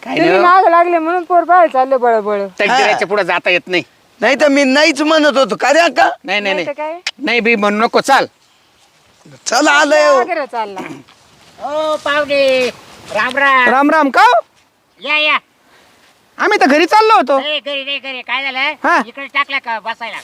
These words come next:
Speaker 1: का बरं?
Speaker 4: इकडेच बैठक टाकू म्हटलं. काय झालं?
Speaker 1: हा.
Speaker 4: घरी लाईट नाही ना.
Speaker 1: हा, हा, हा, हा.
Speaker 4: हा, या, या, या.
Speaker 1: नाही, मग ये बरं, हवाशीर.
Speaker 4: हा, हा, या, बसा, बसा.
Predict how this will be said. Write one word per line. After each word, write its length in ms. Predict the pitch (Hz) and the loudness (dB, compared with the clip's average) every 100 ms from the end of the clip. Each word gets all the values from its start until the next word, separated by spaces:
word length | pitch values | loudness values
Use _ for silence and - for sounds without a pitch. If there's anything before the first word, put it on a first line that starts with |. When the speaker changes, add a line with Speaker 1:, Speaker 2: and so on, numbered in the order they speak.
| - | -6
Speaker 1:
का 140 | 269 370 | 0 2
बरं? 180 | 403 403 - _ | 2 0 -8 _
Speaker 4:
इकडेच 200 | 233 269 | -20 -20
बैठक 300 | 247 269 262 | -18 -18 -18
टाकू 180 | 247 247 | -20 -18
म्हटलं. 200 | 240 214 | -20 -16
काय 160 | 226 269 | -12 -10
झालं? 160 | 254 | -6
Speaker 1:
हा. 420 | 262 262 - 285 | -6 -8 -2 -2
Speaker 4:
घरी 180 | 269 247 | 0 -4
लाईट 200 | 254 254 - | -6 -6 -8
नाही 160 | 285 | -12
ना. 60 | 262 | -10
Speaker 1:
हा, 320 | 180 - - | -12 -8 0
हा, 180 | 254 226 | 2 4
हा, 140 | 180 | 2
हा. 100 | 147 | -2
Speaker 4:
हा, 120 | 127 202 | -4 -6
या, 180 | 254 | -6
या, 180 | 233 208 | -6 -8
या. 180 | 170 170 - _ | -10 -12 -14 _
Speaker 1:
नाही, 160 | 226 277 | -2 0
मग 160 | 269 | 2
ये 140 | 240 226 | 2 2
बरं, 300 | 302 302 233 | 2 2 2
हवाशीर. 420 | 185 190 - 170 - | 2 2 -2 -8 -10
Speaker 4:
हा, 60 | 139 | -14
हा, 320 | 143 127 123 | -14 -12 -14
या, 160 | 117 123 | -16 -18
बसा, 240 | 127 - | -18 -18
बसा. 440 | 120 - - - | -20 -18 -20 -20